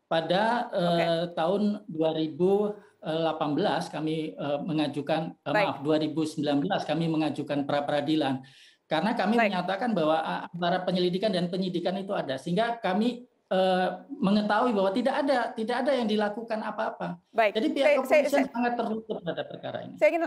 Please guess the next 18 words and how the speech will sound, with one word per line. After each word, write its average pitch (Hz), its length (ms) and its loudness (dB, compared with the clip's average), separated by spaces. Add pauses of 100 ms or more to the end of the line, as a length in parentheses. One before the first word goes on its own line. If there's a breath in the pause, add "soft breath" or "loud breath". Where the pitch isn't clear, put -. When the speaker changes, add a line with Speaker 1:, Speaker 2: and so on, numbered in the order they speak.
Speaker 2:
saya 330 240 4
ingin 392 80 -4
ke 370 140 2
Bang 294 160 4
Nasir 302 260 2
Jamil. 240 320 4
Bang 247 140 4
Nasir 285 180 0
Jamil, 277 240 4
bagaimana 320 400 4
seharusnya, 359 720 4 (320)
eh, 294 120 6 (120)
karena 311 240 2
ini 349 80 0
kan 370 160 2
satu 392 160 2
contoh 254 320 0
kasus. - 480 -6